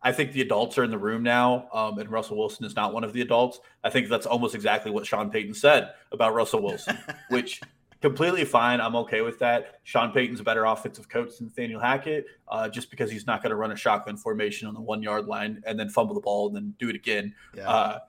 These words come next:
Speaker 1: speaking of insanity being the same thing you do over and over again and expect different results. So,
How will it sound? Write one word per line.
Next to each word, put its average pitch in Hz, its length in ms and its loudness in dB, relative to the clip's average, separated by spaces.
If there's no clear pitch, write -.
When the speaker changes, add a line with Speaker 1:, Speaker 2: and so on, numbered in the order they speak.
Speaker 1:
speaking 135 360 0
of 101 80 0
insanity 101 520 0
being 101 220 -12
the 98 80 -10
same 101 240 -6
thing 104 220 -8
you 101 80 -12
do 85 200 -18
over - 220 -12
and 90 80 -16
over - 220 -12
again 117 200 -10
and - 100 -20
expect - 300 -10
different - 220 -20
results. - 420 -14
So, 143 440 12